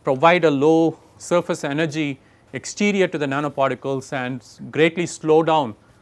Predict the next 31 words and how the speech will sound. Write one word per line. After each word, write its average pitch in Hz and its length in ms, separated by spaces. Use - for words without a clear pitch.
the 139 100
agglomeration 131 600
process. - 520
Now 185 80
the 170 120
second 262 400
aspect - 580
is 175 120
the 190 120
interparticular 185 800
forces 175 580
between 160 340
particles. 139 600
Um, 147 440
so - 200
this 180 220
is 220 160
again 180 380
important 196 460
to 202 60
understand, 160 680
particularly 160 720
the, 185 80
<laughs> - 0
the 131 120
Lennard-Jones 147 680
potential 156 640
which, 139 260
which, 127 340
uh, 123 100
dictates 180 680